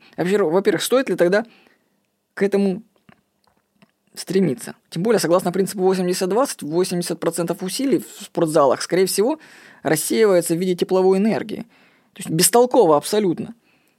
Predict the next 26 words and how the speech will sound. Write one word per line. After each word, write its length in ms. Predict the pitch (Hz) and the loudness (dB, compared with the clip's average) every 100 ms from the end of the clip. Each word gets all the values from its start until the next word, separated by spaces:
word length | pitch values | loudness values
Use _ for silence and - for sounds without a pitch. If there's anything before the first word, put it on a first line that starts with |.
| _ | _
Поэтому, 220 | - 202 214 | -4 0 0
может, 160 | 208 | 0
лучше 200 | 220 220 | -2 0
найти 220 | 214 208 | 0 0
главное, 580 | 214 233 269 262 151 110 - - | 0 2 2 2 -2 -6 -12 -16
что 180 | - | -8
действительно 460 | 175 190 233 202 175 | -6 -4 -4 -2 0
работает. 460 | 180 190 135 - 135 | 0 0 0 -2 -2
Для 100 | 165 | -2
меня 200 | 254 302 | 0 -2
это 200 | - - _ _ - | -4 -10 _ _ -6
аштанга-йога. 2000 | - - 196 214 208 180 - _ _ _ _ _ _ _ _ 147 147 135 - - - _ _ _ _ _ _ _ _ _ _ _ | -4 0 0 2 0 -4 -8 _ _ _ _ _ _ _ _ -4 0 0 0 -12 -18 _ _ _ _ _ _ _ _ _ _ _
Так 100 | - | -8
что 120 | 175 208 | 0 0
я 80 | |
хочу 240 | 220 220 208 | 2 2 2
вас 200 | 156 - _ | 2 0 _
предостеречь 1000 | 185 190 196 202 - - 208 220 233 196 | 0 0 0 -4 -4 2 2 4 2 2
от 180 | - 156 | 0 0
чрезмерных, 760 | 190 180 175 196 233 220 165 | 2 2 2 2 4 2 0
фанатичных 800 | - 170 180 175 208 220 190 156 | 0 0 0 -2 -2 -2 -2 -2
занятий 540 | 143 160 175 190 180 147 | -2 -2 0 0 0 -4
спортом, 440 | - 208 226 135 | -4 0 0 0
которые 240 | 127 214 180 | -4 -2 0
вызывают 460 | 151 165 185 180 | 2 4 2 2
напряжение. 580 | 165 170 175 147 101 - | -2 0 0 0 -4 -6